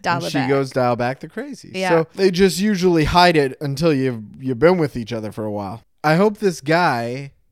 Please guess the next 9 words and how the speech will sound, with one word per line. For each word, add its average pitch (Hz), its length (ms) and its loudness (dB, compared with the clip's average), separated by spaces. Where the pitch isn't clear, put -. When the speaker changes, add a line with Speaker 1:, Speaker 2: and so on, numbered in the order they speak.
Speaker 2:
and 147 220 -4
this 143 160 -4
girl, 147 600 -4
if 139 180 -6
they're 151 160 0
just 143 460 -6
as 135 180 -6
weird 151 380 -4
together 127 600 -10